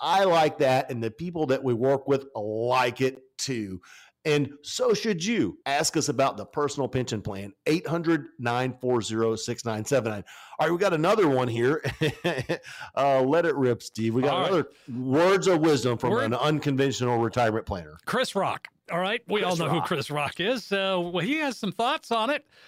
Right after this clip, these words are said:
Speaker 2: Uh, he says, "Wealth is not about having a lot of possessions. It's about having a lot of options."
Speaker 1: Hmm.
Speaker 2: Love it.
Speaker 1: Options.
Speaker 2: Love it.
Speaker 1: Options.
Speaker 2: Well, that's what you
Speaker 1: Yeah.
Speaker 2: do, Trip. I mean, we talk about that every week. That's the beauty of what you do. You create a plan that gives us choices, gives us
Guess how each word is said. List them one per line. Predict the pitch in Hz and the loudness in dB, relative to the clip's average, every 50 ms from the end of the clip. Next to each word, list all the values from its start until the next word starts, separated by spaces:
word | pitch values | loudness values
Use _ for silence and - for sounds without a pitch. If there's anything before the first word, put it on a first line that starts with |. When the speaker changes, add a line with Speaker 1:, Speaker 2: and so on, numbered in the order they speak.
| - _ | -20 _
Speaker 2:
Uh, | - 190 202 202 185 | -4 -2 -2 0 -2
he | 147 233 277 | -2 -2 -4
says, | - - 233 214 214 233 240 - - - | -2 -2 -2 0 0 0 -2 -4 -6 -6
"Wealth | 123 147 202 233 254 285 269 - _ _ _ _ - | -4 -2 0 0 0 -2 -2 -6 _ _ _ _ -4
is | 196 160 | -2 -2
not | 185 196 262 320 330 | 0 0 0 0 0
about | 285 214 220 208 - | 0 -2 -2 -2 -2
having | 196 202 190 185 196 185 | -4 -4 -2 -2 -2 -2
a | 175 | 0
lot | 151 151 139 135 139 | 0 0 0 0 -2
of | 131 - | -4 -6
possessions. | 165 156 139 143 208 233 214 - - 135 - - - - - _ _ _ _ _ _ _ | -8 -8 -6 -4 -4 -4 -4 -6 -8 -10 -12 -14 -18 -20 -20 _ _ _ _ _ _ _
It's | - 196 - - | -10 -8 -8 -4
about | 190 226 214 190 | -4 -4 -4 -2
having | - 254 294 285 247 220 | -4 -4 -4 -2 -2 -2
a | 196 | -2
lot | 190 185 180 | -2 -2 -2
of | 147 131 | -4 -4
options." | 127 120 113 - - - - 127 131 139 _ _ - _ _ _ _ _ _ | -6 -6 -8 -10 -14 -18 -18 -20 -20 -20 _ _ -20 _ _ _ _ _ _
Speaker 1:
Hmm. | 123 147 165 | -4 -2 0
Speaker 2:
Love | 156 143 151 147 | 0 0 0 -2
it. | 127 - - - | -4 -8 -8 -4
Speaker 1:
Options. | 92 95 107 123 120 - - 107 90 76 76 82 - - - 98 | -2 0 0 0 0 -2 -4 -4 -4 -6 -8 -12 -16 -16 -14 -10
Speaker 2:
Love | 113 131 143 160 - | -6 -4 -2 -2 -2
it. | 101 | 0
Speaker 1:
Options. | 110 117 127 123 - - 104 95 82 80 82 - | 0 0 0 -2 -4 -6 -6 -8 -8 -10 -8 -6
Speaker 2:
Well, | 170 202 | -2 -2
that's | 269 311 - - | -2 -2 -2 -4
what | 277 233 | -2 -2
you | 165 269 | -2 -2
Speaker 1:
Yeah. | 269 190 170 196 | -2 -2 0 0
Speaker 2:
do, | 330 359 | 0 0
Trip. | - - - 165 208 - | -2 -2 -4 -4 -2 -2
I | 220 190 | -2 -2
mean, | 190 208 | 0 -2
we | 247 | -2
talk | - - 254 233 - | -2 -2 -2 -2 -2
about | 220 190 180 - | -2 -2 -4 -2
that | - 233 277 285 | -4 -4 -4 -4
every | 214 185 165 | -2 -2 -4
week. | 151 156 233 294 311 302 - - - - - | -2 -2 -2 -2 -2 -2 -4 -10 -20 -10 -6
That's | 226 254 - | -6 -4 -4
the | - 190 | -4 -4
beauty | 123 160 226 294 294 233 | -4 -4 -2 -2 -2 -2
of | 175 160 | -2 -2
what | 190 180 160 | -4 -4 -4
you | 160 | -6
do. | 143 185 262 294 | -4 -4 -4 -2
You | 233 165 143 | -2 -4 -6
create | - - - 180 185 180 170 | -8 -8 -6 -4 -2 -2 -2
a | 151 | -4
plan | - - - 185 208 247 254 | -4 -4 -4 -2 -2 -2 -2
that | 202 139 117 | -2 -2 0
gives | 175 202 180 - | -2 -2 -2 -2
us | 202 202 180 - | -4 -4 -4 -6
choices, | - - - 220 277 294 - - 170 131 | -10 -8 -4 -4 -4 -2 -2 -4 -6 -4
gives | 120 170 175 151 | -4 -6 -6 -4
us | 180 185 160 | -6 -6 -8